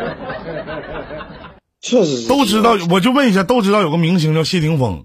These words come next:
Speaker 2: 是不是？艳照门那个事儿，那是张柏芝以前发生的事儿，对不对？谢贤都没有觉得磕碜，他们的圈子比你家还大呢，人家不也都挺潇洒的离了吗？你这差啥呢？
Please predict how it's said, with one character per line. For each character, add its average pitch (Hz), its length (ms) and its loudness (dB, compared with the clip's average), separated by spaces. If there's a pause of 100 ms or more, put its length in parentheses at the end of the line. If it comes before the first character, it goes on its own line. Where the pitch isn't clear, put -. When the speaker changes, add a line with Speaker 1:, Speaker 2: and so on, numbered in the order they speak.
Speaker 2:
是 - 160 -6
不 196 80 2
是？ 165 240 -2 (460)
艳 277 260 4
照 277 160 6
门 175 220 4
那 285 100 4
个 175 140 2
事 196 100 0
儿， 185 100 2
那 226 140 2
是 254 220 0 (160)
张 277 240 2
柏 240 180 4
芝 226 180 2
以 160 200 2
前 214 260 2
发 196 200 2
生 123 180 -4
的 98 100 -6
事 117 120 -8
儿， 110 120 -6 (800)
对 330 140 0
不 320 60 2
对？ 302 260 2 (300)
谢 359 320 4
贤 226 280 2
都 339 100 2
没 240 120 6
有 214 160 4
觉 139 160 0
得 175 100 2
磕 95 280 0
碜， 90 200 -4 (340)
他 294 220 4
们 349 140 2
的 349 80 2
圈 254 300 2
子 254 60 4
比 262 160 0
你 302 220 0
家 226 220 2
还 202 100 0
大 156 280 4
呢， 98 160 -6 (280)
人 214 240 4
家 370 100 4
不 359 140 4
也 269 160 4
都 254 180 2
挺 175 200 0
潇 214 260 2
洒 165 180 -2
的 151 100 0
离 135 200 -2
了 170 120 0
吗？ 147 200 -4 (1700)
你 220 180 4
这 214 120 4
差 302 240 4
啥 135 260 -2
呢？ 160 300 0